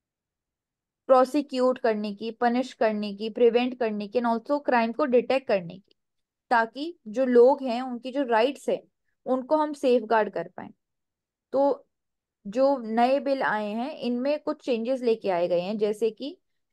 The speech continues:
भारतीय न्याय संहिता के अंदर हमने बात की थी कि जो टेररिज्म की डेफिनेशन है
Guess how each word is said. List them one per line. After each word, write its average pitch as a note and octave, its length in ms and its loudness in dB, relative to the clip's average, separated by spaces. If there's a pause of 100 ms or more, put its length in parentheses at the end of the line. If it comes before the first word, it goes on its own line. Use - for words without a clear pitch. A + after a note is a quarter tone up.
(440)
भारतीय A3+ 380 0
न्याय A#3+ 200 -2
संहिता A#3 440 -4
के A#3 160 -6
अंदर A3 260 -2
हमने G#3+ 200 -6
बात G3 260 0
की G3+ 120 -12
थी G#3 120 -18
कि B3 80 -12
जो C#4+ 120 -4
टेररिज्म B3+ 600 -2
की C4+ 100 -6
डेफिनेशन A3+ 680 -4
है G3 180 -4